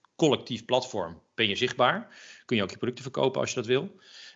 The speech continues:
Eh, dus dat kan dus ook voor een winkelier die geen webshop heeft. Die kan gewoon zijn producten toevoegen. Heb je als winkel wel een webshop,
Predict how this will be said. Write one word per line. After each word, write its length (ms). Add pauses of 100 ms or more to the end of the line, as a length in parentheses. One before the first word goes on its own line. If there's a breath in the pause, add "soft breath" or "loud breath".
(120)
Eh, 220
dus 120
dat 220
kan 240
dus 140
ook 180
voor 100
een 60
winkelier 260
die 100
geen 220
webshop 300
heeft. 320 (180)
Die 100
kan 140
gewoon 160
zijn 120
producten 300
toevoegen. 240 (580 soft breath)
Heb 180
je 60
als 140
winkel 220
wel 100
een 60
webshop, 420